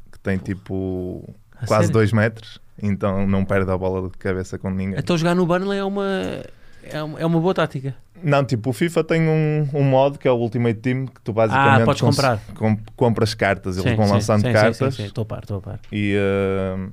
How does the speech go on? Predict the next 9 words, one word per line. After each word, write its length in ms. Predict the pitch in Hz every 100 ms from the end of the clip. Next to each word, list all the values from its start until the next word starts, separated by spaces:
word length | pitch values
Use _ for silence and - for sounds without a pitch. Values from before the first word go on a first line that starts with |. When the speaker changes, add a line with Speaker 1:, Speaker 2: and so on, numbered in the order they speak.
| - - -
Speaker 1:
e 80 | 107
então 440 | 101 101 101 101 101
o 400 | 98 98 98 95
Versgård 460 | 101 95 - 95 -
saiu 320 | - 95 92
uma 200 | 95 92
carta 300 | 92 92 95
recente 420 | - - 101 98 - -
que, 680 | 98 95 95 95 92 95